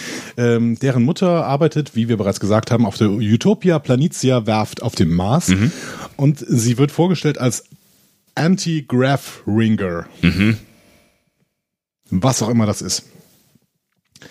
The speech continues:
Speaker 2: Hm.
Speaker 1: Ähm,
Speaker 2: Ja.
Speaker 1: wir sehen, wie Kima mit ihrer Mutter skypt quasi, ne,
Speaker 2: Ja.
Speaker 1: äh, um mal dieses Wort zu benutzen für eine Technologie, die garantiert nicht von Microsoft ist.
Speaker 2: <laughs>
Speaker 1: Ähm, und, ähm, die Mutter, äh, und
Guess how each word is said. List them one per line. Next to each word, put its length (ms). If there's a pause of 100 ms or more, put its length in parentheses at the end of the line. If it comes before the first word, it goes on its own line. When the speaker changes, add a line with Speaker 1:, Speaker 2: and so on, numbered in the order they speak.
(120)
Speaker 2:
Hm. 240
Speaker 1:
Ähm, 440 (440)
Speaker 2:
Ja. 180
Speaker 1:
wir 100
sehen, 220
wie 80
Kima 260
mit 120
ihrer 140
Mutter 360
skypt 460
quasi, 580
ne, 240
Speaker 2:
Ja. 100
Speaker 1:
äh, 200
um 180
mal 140
dieses 220
Wort 140
zu 80
benutzen 360
für 200
eine 200
Technologie, 500
die 120
garantiert 600
nicht 220
von 120
Microsoft 460
ist. 260
Speaker 2:
<laughs> 60 (340)
Speaker 1:
Ähm, 300 (880)
und, 520
ähm, 840
die 60
Mutter, 320
äh, 140
und 180